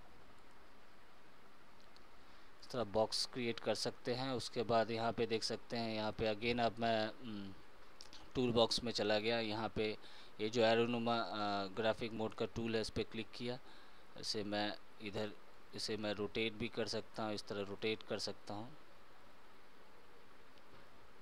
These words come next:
इसका साइज ज़रा ये देखिए इस तरह हैंडल आ जाता है, हैंडल से आप इसको रोटेट भी कर सकते हैं इस तरह। आप चाहे तो इधर मिडिल पोर्शन में भी रख सकते हैं इस तरह, या साइड में रख सकते हैं, आपकी मर्ज़ी।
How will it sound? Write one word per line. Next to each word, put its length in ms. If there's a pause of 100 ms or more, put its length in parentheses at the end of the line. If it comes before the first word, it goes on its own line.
(300)
इसका 280
साइज 380
ज़रा 320 (500)
ये 120
देखिए 380
इस 140
तरह 300 (840)
हैंडल 340
आ 80
जाता 320
है, 140
हैंडल 280
से 140
आप 140
इसको 340
रोटेट 380
भी 140
कर 160
सकते 340
हैं 80
इस 80
तरह। 720
आप 100
चाहे 180
तो 140
इधर 180 (160)
मिडिल 260
पोर्शन 380
में 160
भी 100
रख 160
सकते 340
हैं 40
इस 160
तरह, 200
या 180
साइड 340
में 140
रख 140
सकते 340
हैं, 100
आपकी 340
मर्ज़ी। 400